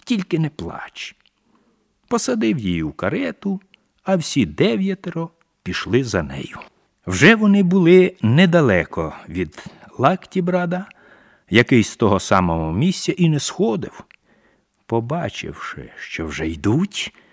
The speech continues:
почав стрибати й плескати в долоні:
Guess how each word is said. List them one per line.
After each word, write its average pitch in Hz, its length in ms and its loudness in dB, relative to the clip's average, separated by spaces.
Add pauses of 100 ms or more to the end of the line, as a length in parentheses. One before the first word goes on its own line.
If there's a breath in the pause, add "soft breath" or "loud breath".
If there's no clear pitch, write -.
(400 soft breath)
почав - 400 -4
стрибати 165 760 -4
й 143 80 -4
плескати - 720 -4
в 156 80 -4
долоні: 165 680 0